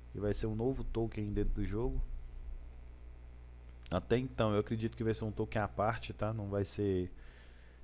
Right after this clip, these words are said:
diretamente ligado ao Coneire como um L E a P V U, né? Pelo menos foi isso que deu a entender até agora. E vamos ver o que que isso vai dar.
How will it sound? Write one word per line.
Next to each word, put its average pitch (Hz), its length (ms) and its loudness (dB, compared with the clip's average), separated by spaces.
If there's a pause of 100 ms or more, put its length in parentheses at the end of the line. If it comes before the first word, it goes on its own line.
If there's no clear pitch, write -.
(180)
diretamente 107 720 4
ligado 107 440 6
ao 98 320 0
Coneire 107 560 0
como 95 600 -2 (240)
um 92 380 -4
L 101 240 4
E 101 300 6
a 92 60 6
P 101 180 0
V 98 180 0
U, 110 220 0
né? 120 160 -4 (420)
Pelo 90 160 -2
menos 98 180 -2
foi 104 140 0
isso 98 100 -4
que - 80 -4
deu 120 120 2
a - 20 0
entender 127 440 0
até 107 160 2
agora. 92 320 0 (2000)
E 117 60 -6
vamos 123 320 -2
ver 175 80 2
o 160 60 0
que 160 100 -2
que - 80 -6
isso - 140 -4
vai 165 180 4
dar. 104 240 2